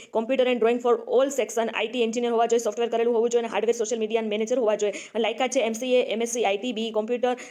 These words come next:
અને એ ટી ડી ફાઇન આર્ટ્સ તમારે કરેલું હોવું જોઈએ. પાર્ક ઇન્ટરનેશનલ સ્કૂલમાં પ્રી પ્રાઇમરી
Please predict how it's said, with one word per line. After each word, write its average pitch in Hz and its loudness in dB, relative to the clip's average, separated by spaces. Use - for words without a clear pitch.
અને 226 2
એ 220 2
ટી 269 0
ડી 269 0
ફાઇન 247 -2
આર્ટ્સ 233 -2
તમારે 233 0
કરેલું 226 4
હોવું 240 4
જોઈએ. 233 4
પાર્ક 226 0
ઇન્ટરનેશનલ 240 0
સ્કૂલમાં 233 0
પ્રી 233 -4
પ્રાઇમરી 240 0